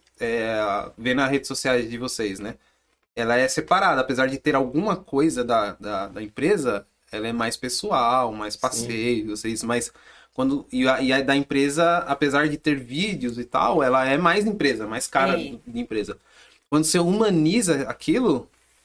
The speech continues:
Speaker 1: ou você, o, o seu perfil é pessoal, profissional, vamos dizer assim, muda muito o jogo. Que as
Speaker 3: É que, na
Speaker 1: pessoas,
Speaker 3: verdade,
Speaker 1: porque
Speaker 3: lá no
Speaker 1: você cria uma
Speaker 3: Instagram,
Speaker 1: conexão.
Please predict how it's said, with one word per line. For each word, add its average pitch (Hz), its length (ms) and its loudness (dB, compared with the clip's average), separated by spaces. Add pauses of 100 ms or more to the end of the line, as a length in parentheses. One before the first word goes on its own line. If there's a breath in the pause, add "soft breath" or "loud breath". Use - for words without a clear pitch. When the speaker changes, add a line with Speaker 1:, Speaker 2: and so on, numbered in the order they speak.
(180)
Speaker 1:
ou 143 340 2
você, 123 480 -2
o, 107 300 -8
o 107 60 -10
seu 143 260 0
perfil 143 560 0
é 127 140 4
pessoal, 147 520 2
profissional, 147 580 2
vamos 123 160 -2
dizer 117 120 -8
assim, 180 420 -4 (460)
muda 120 400 -2
muito 165 380 -2
o - 20 -4
jogo. 113 280 -4
Que - 100 -8
as 220 60 -2
Speaker 3:
É - 40 -8
que, - 60 0
na - 60 2
Speaker 1:
pessoas, 233 180 0
Speaker 3:
verdade, 233 240 2
Speaker 1:
porque 202 140 0
Speaker 3:
lá 226 180 2
no 262 80 4
Speaker 1:
você 254 100 0
cria 180 180 4
uma 180 140 4
Speaker 3:
Instagram, 151 160 -4
Speaker 1:
conexão. 220 680 2